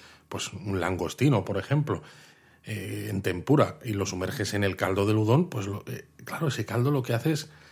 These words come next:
hidrata la, la, la masa de, del rebozado que se va ablandando, ¿no? Y, y, y me sorprende mucho porque a mí me gusta mucho, está muy rico, pero es verdad que si te sirvieran una tempura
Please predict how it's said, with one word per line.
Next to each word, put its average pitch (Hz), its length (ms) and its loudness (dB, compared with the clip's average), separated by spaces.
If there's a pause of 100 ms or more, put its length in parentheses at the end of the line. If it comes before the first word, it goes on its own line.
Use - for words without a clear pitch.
(380)
hidrata 110 580 2
la, 104 260 4
la, 101 260 2
la 104 180 0
masa 107 440 4
de, 101 340 2
del 98 220 0
rebozado 101 680 2
que 120 120 -2
se 107 100 -4
va 87 100 -2
ablandando, 107 560 2
¿no? 160 140 0
Y, 139 240 4
y, 120 240 -2
y 117 140 -6
me 110 100 2
sorprende 139 400 2
mucho 196 180 4
porque 123 240 -2
a 110 80 -4
mí 139 140 4
me 147 100 4
gusta 147 280 2
mucho, 190 220 4
está 151 160 2
muy 151 140 6
rico, 175 260 2
pero 113 140 0
es 120 80 0
verdad 147 300 0 (720)
que 117 360 0
si - 180 -2
te 107 100 -2
sirvieran 110 400 2
una 147 220 2
tempura 131 500 2